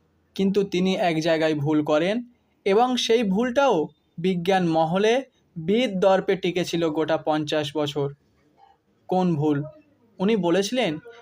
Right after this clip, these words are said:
পৃথিবী সূর্যকে কেন্দ্র করে ঘোরে, কিন্তু সূর্য ঘোরে না, সূর্য স্থির। কিন্তু আজকের বিজ্ঞান বলে, না, সূর্য স্থির নয়, সূর্যও নিজের কক্ষপথে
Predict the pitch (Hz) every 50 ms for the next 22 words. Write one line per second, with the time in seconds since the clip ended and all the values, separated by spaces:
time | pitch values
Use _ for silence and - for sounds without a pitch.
0 | - - - _ - 226 254 247 285 285 269 285 294 277 262 - 233 220 220 202
1 | 240 240 247 254 247 247 - 190 190 196 190 208 202 202 196 180 175 165 151 151
2 | 156 151 156 147 143 143 - - _ _ _ _ _ - 165 160 160 160 160 147
3 | - - 170 160 160 160 180 180 165 147 160 160 156 151 151 147 143 147 143 -
4 | _ _ _ _ _ _ _ _ - - - 220 226 214 202 254 262 233 - -
5 | - - - 185 160 151 147 147 - _ _ _ _ _ _ _ _ - 185 180
6 | 175 196 - 208 180 170 - - - 202 190 175 160 160 160 156 160 175 185 196
7 | 196 196 214 214 185 151 147 - - _ _ _ - - - _ _ - 170 175
8 | 185 185 180 156 143 143 - - _ _ _ - - - 202 214 208 196 254 254
9 | 220 214 - - - 208 196 175 160 156 160 175 185 220 240 - _ _ _ _
10 | _ _ _ - - - 233 233 240 214 208 269 285 294 269 202 151 143 - -
11 | _ _ _ - 185 196 196 196 226 220 214 208 190 180 180 180 - 220 208 220
12 | 220 220 220 247 254 262